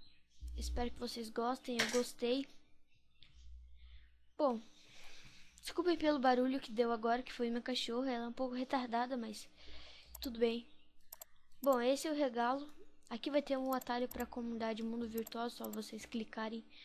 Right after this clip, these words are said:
já vai abrir. Aqui, Participe em Mundo Virtual, o nome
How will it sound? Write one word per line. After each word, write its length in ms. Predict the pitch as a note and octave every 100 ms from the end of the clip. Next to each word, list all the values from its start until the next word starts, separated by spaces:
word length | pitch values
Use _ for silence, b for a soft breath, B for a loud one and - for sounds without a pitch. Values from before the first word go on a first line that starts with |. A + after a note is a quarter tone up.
| B -
já 180 | - A3
vai 220 | G#3 A3
abrir. 420 | G#3+ A#3 C4 C#4+
Aqui, 300 | - B3+ A#3+ - -
Participe 400 | A#3 - A3+ A#3
em 40 |
Mundo 300 | A3+ A#3 A3
Virtual, 480 | A3 A3 A3 A3+ C4
o 40 |
nome 300 | A#3 A#3 C#4